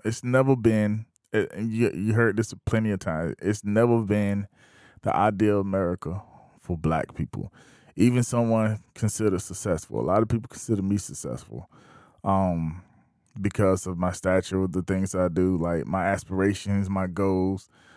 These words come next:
Like, a lot of people, when I set goals,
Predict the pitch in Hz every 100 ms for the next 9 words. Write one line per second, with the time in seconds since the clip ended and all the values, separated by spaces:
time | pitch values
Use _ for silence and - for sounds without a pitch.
0 | _ 107 104 95 87 101 101 110 104 98
1 | 92 95 98 _ _ _ _ _ _ _
2 | _ _ _ _ _ _ _ _ _ _
3 | _ _ _ - 131 127 127 - 135 127
4 | 107 117 123 135 139 -